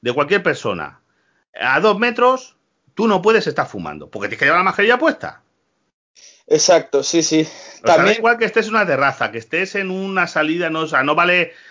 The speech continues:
Speaker 1: no, por ejemplo, te voy a decir, la puerta de los hospitales, que la gente se, pero igual que se os saltaba, yo voy a veces, eh, cuando he ido al médico, antes de esto, en teoría, hasta te tienes que alejar doscientos metros
Speaker 2: Sí,
Speaker 1: de la
Speaker 2: exacto.
Speaker 1: puerta del hospital,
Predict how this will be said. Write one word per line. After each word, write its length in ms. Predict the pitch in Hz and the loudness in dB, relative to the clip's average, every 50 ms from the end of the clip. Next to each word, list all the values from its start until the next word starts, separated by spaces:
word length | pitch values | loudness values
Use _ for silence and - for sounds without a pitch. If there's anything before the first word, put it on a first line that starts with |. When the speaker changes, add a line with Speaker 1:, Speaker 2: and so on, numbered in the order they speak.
| - _ _ | -20 _ _
Speaker 1:
no, 380 | - 123 139 147 160 139 117 104 | -8 -4 0 2 2 2 0 -2
por 100 | 123 117 | -4 -6
ejemplo, 260 | - 147 139 113 107 | -4 -4 -4 -4 -4
te 80 | 107 | -4
voy 60 | 117 117 | -4 -4
a 20 | |
decir, 120 | - 131 | -4 -2
la 140 | 104 95 95 | -2 -2 0
puerta 220 | 117 139 139 139 151 | 0 0 0 2 0
de 60 | 151 | 0
los 120 | 139 - | 0 -2
hospitales, 680 | 139 - - 120 101 101 85 80 73 - - - _ _ _ _ _ _ _ _ _ | -4 -6 -6 -8 -6 -6 -8 -10 -10 -14 -18 -20 _ _ _ _ _ _ _ _ _
que 80 | - 98 | -6 -4
la 80 | 95 | -4
gente 280 | - 123 123 127 143 143 | -2 -4 -4 -2 -2 -2
se, 140 | - - - | -2 -2 -4
pero 140 | 110 101 | -2 -2
igual 260 | 104 127 196 220 202 156 | 0 2 2 2 2 0
que 100 | 151 - | -2 -2
se 80 | - | -2
os 80 | 117 - | -2 -2
saltaba, 400 | 117 117 117 190 190 160 113 95 | -2 -4 -2 0 0 0 0 -2
yo 400 | 107 123 135 143 151 156 156 156 | -2 -4 -4 -2 -2 -2 -4 -4
voy 180 | 147 156 156 151 | -4 -4 -2 -2
a 100 | 147 143 | -2 -4
veces, 440 | 147 151 147 143 156 151 151 151 147 147 | -4 -6 -6 -4 -4 -4 -4 -4 -4 -6
eh, 240 | 147 151 151 151 147 | -4 -4 -4 -4 -4
cuando 180 | - 143 147 151 | -6 -6 -2 0
he 20 | |
ido 80 | 160 151 | 0 0
al 60 | 143 | 0
médico, 320 | 117 98 90 87 80 - | 0 -4 -4 -6 -4 -4
antes 220 | 123 143 165 175 165 | -4 -2 -2 -2 0
de 140 | 143 107 | 0 0
esto, 320 | - - - - 73 - - _ _ _ _ _ - _ - - - _ _ _ _ _ - | 0 -2 -6 -18 -18 -18 -20 _ _ _ _ _ -20 _ -20 -20 -20 _ _ _ _ _ -6
en 160 | 117 117 113 | -4 -4 -2
teoría, 480 | 113 123 123 156 185 160 113 85 - _ _ _ _ - | 0 0 0 2 2 0 0 -2 -4 _ _ _ _ -12
hasta 260 | - - - - 95 | -12 -12 -12 -16 -16
te 120 | 98 - 107 | -14 -10 -4
tienes 200 | 123 160 180 - | -4 -4 -2 -2
que 80 | 185 | -2
alejar 340 | 170 156 - 131 117 107 110 | -2 -2 -2 -2 -4 -4 -4
doscientos 800 | 113 123 120 120 117 - - 165 180 233 262 277 - - 220 196 | -2 0 0 0 -2 -4 -4 -2 0 2 2 2 2 2 2 2
metros 680 | 180 170 170 165 156 156 156 165 196 220 - - _ _ _ _ _ _ _ _ _ - | 2 0 -2 -2 -2 -4 -6 -8 -8 -10 -12 -18 _ _ _ _ _ _ _ _ _ -16
Speaker 2:
Sí, 380 | - - 139 117 104 - - _ _ _ | -12 -6 -6 -4 -6 -6 -10 _ _ _
Speaker 1:
de 180 | - 113 123 120 | -8 -2 0 0
la 140 | 117 107 | 0 0
Speaker 2:
exacto. 60 | - - | -2 -2
Speaker 1:
puerta 600 | 139 160 196 214 196 - 165 156 170 214 220 _ _ _ _ _ _ | 0 0 0 0 0 -2 -2 0 -2 -2 -6 _ _ _ _ _ _
del 180 | - 104 120 170 | -8 -4 -2 -2
hospital, 640 | 190 190 - 147 131 127 135 131 131 147 175 190 | -2 -4 -4 -8 -6 -4 -2 -2 -2 -2 -6 -10